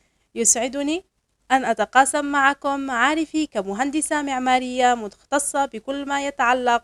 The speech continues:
بالسكن والإسكان والمسكن، وأن أشرح لكم الفرق بين المصطلحات الثلاثة من خلال سلسلة بودكاست with سارة،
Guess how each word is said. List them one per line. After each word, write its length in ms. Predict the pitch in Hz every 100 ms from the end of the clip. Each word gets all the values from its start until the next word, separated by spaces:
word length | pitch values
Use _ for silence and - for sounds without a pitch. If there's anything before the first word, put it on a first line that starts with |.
| -
بالسكن 580 | 208 - 226 240 233 233
والإسكان 720 | 165 - 190 - 254 269 269
والمسكن، 520 | 269 220 - - 165 - _ _ _ _ _ _
وأن 200 | - 185 -
أشرح 400 | 262 - 285 214
لكم 460 | 208 240 - 311 370 _ -
الفرق 440 | 233 233 392 392 254
بين 220 | 285 277
المصطلحات 800 | 262 220 - 247 254 302 320 320
الثلاثة 640 | - 277 277 285 285 277
من 220 | 254 220
خلال 460 | 208 240 247 247 240
سلسلة 460 | 294 294 311 294 320 _ _ _ _ _ -
بودكاست 640 | 330 330 320 294 - 254
with 80 | 233
سارة، 400 | - 180 175 185